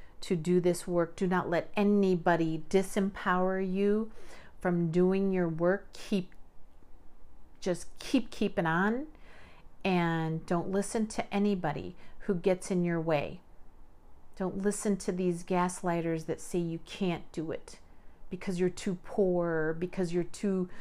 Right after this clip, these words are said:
weak, or because you, you know, you didn't know how to do anything anyway. You're not good at this, or you're not good. Just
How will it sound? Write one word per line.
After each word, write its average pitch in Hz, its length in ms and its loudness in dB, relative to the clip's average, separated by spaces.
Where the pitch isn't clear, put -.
weak, 185 580 0
or 196 80 0
because 180 540 0
you, 180 420 2
you 190 200 -2
know, 175 80 2
you 175 180 2
didn't 190 220 0
know 196 180 2
how 196 100 0
to 185 120 0
do 185 220 0
anything 185 380 2
anyway. 175 460 2
You're 170 160 0
not 185 280 2
good 185 200 2
at 180 220 0
this, 180 380 4
or 175 60 0
you're 165 140 0
not 175 200 0
good. 180 140 0
Just 240 360 4